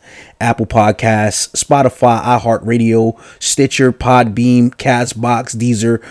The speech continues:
TuneIn, and Podcast Addict, along with my co-host and tag team partner, Dietrich Davis. We rule the multiverse, the dark verse, and everything else in between. Shit. That's just what it is.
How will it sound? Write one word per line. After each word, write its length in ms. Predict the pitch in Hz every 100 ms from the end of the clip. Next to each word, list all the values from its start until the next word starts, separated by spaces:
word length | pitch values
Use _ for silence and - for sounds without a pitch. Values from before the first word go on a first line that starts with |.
| -
TuneIn, 600 | - 175 165 147 151 147 -
and 460 | 120 127 127 123 -
Podcast 640 | - 120 117 - 110 82 -
Addict, 420 | 139 131 - - _ - - _ _
along 320 | 107 101 110
with 160 | 101 -
my 380 | 107 107 104 107 _ _
co-host 540 | - 117 107 110 107 -
and 100 | 104
tag 240 | 110 110
team 140 | - 110
partner, 340 | 113 110 110
Dietrich 340 | 101 107 104
Davis. 440 | 95 135 127 120 - - - - - _
We 120 | 120
rule 260 | 113 151 160
the 80 | 127
multiverse, 800 | 131 135 131 117 127 123 - 147
the 100 | 135
dark 380 | 127 123 -
verse, 340 | 120 120 117 -
and 140 | 139 123
everything 480 | 127 117 113 120 113
else 220 | - 110 -
in 160 | 110
between. 580 | 104 - 127 117 101 - _ _ _ _
Shit. 420 | - - - 82 - _ _ _ _ _ _
That's 200 | - 139
just 180 | - 101
what 180 | 110 104
it 80 | 107
is. 320 | 107 76 -